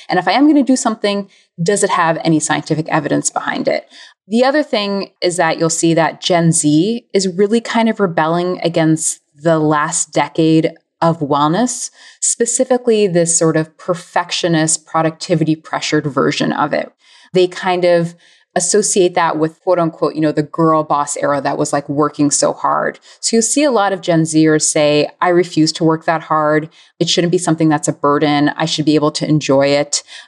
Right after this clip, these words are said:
And you'll also hear them say things like, "Wellness to me could be hanging out with my friends. It could be listening to Taylor Swift. It doesn't have to be something that I spend a ton of money on." Obviously, they have less money than, uh,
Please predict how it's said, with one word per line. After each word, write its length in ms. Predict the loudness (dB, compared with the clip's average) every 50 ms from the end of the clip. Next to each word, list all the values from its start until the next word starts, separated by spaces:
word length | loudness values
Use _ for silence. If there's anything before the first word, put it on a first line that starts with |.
| _
And 240 | -6 -6 -6 -6 -4 -2
you'll 120 | 0 0
also 260 | 2 0 0 0 -2 -2
hear 160 | 0 -2 -2
them 140 | -2 -2 -4
say 240 | -2 0 0 -2
things 320 | -2 0 0 0 0 2 0
like, 380 | 0 0 0 0 -2 -4 _ _ _ _ _ _ -2
"Wellness 380 | -2 0 0 0 -2 -4 -6 -6
to 80 | -4
me 160 | -2 -2 -2
could 160 | -2 -4 -2 0
be 220 | 2 2 2 0
hanging 260 | 0 0 2 2 2
out 120 | 2 2 0
with 120 | 0 0
my 100 | -2 -4
friends. 520 | -2 -2 -4 -2 -2 -4 -6 -10 -12 -8 -6
It 160 | -4 -4 -2
could 160 | -2 -2 0
be 300 | 2 4 4 4 2 2 0
listening 380 | -2 0 0 0 0 0 0
to 100 | -2 -4
Taylor 340 | -6 -2 -2 0 0 0 0
Swift. 520 | -2 -2 -2 -2 -2 -4 -4 -8 -12 -14 -14 _ -20 -20 _ _ _ -4
It 120 | -2 0
doesn't 260 | 2 0 0 0 -2
have 320 | -4 -4 -6 -6 -6 -6 -4
to 80 | -4 -2
be 400 | 0 2 2 4 4 2 2 0
something 340 | 0 -2 0 2 2 2
that 80 | 2 2
I 40 | 0
spend 300 | 0 -2 -2 -2 -2 -2
a 80 | -4
ton 200 | -6 -6 -2 0
of 80 | 2 2
money 240 | 2 2 2 2 0
on." 220 | 0 -2 -4 -4 -8 -12 -20 -20 -20 -10 _ -4
Obviously, 420 | -2 0 0 -2 0 2 2 2
they 140 | 2 2 -2
have 260 | -2 -2 -4 -4 -2
less 220 | -4 -4 -4 -2 -2
money 240 | 0 2 2 0
than, 180 | 0 0 -2 -4
uh, 240 | -4 -6 -8 -8